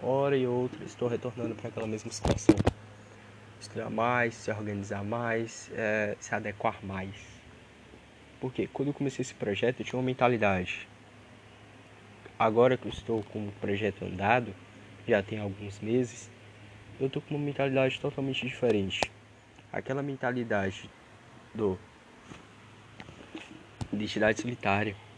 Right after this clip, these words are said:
do início, é totalmente diferente dos rumos que o Identidade Solitária tomou durante esses meses.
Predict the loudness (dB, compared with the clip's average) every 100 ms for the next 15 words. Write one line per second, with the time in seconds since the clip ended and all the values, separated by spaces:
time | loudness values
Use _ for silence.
0 | -20 -18 -20 -6 2 2 2 0 -2 -8
1 | -12 -16 -8 0 0 2 0 2 0 -2
2 | -6 -6 -2 -2 -2 -2 -4 -4 -4 -4
3 | -4 -4 -4 -6 -8 -8 -6 -2 0 0
4 | -2 -2 0 0 0 0 -4 -4 2 4
5 | 4 0